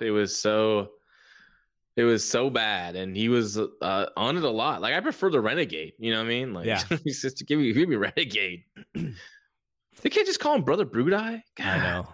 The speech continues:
Speaker 2: I know. The Booty Man.
Speaker 1: Booty Man.
Speaker 2: Well, I mean, he and Kim, you know, she's the Booty Babe, so he, I guess he was the Booty Man. Uh, yeah, you know, I think, I think there was a little bit of, uh, I have a Hogan babyface fatigue, of course, which is eventually,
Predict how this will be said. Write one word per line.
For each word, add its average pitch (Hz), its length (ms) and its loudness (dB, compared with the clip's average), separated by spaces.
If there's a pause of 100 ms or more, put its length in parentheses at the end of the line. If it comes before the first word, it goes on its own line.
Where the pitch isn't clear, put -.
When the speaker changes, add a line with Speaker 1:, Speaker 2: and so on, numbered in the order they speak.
(140)
Speaker 2:
I 104 140 0
know. 87 300 -2 (260)
The 104 80 0
Booty 87 400 -4
Man. 85 340 -6 (380)
Speaker 1:
Booty 85 320 2
Man. 82 300 0 (360)
Speaker 2:
Well, 185 540 2 (200)
I 160 100 2
mean, 151 180 2
he 170 180 4
and 151 180 2
Kim, 139 720 2
you 131 140 0
know, 113 100 2
she's 123 240 0
the 107 80 -2
Booty 127 240 2
Babe, 104 540 2
so 95 220 -2
he, 95 360 -2
I 98 80 -6
guess 92 160 -2
he 95 80 -6
was 85 140 -10
the 85 60 -16
Booty 95 220 -4
Man. 87 440 -4 (520)
Uh, 98 560 2
yeah, 196 380 2
you 196 160 -4
know, 175 220 2 (100)
I 175 100 0
think, 185 200 0
I 160 160 0
think 190 140 2
there 185 40 2
was 156 120 2
a 156 40 4
little 170 120 4
bit 170 100 2
of, 156 180 2
uh, 160 240 4
I 170 220 2
have 143 200 -2
a 123 40 0
Hogan 165 460 0
babyface 160 580 2
fatigue, 160 560 2
of 139 140 -2
course, 139 400 2
which 123 200 -2
is 104 400 -4
eventually, 113 840 0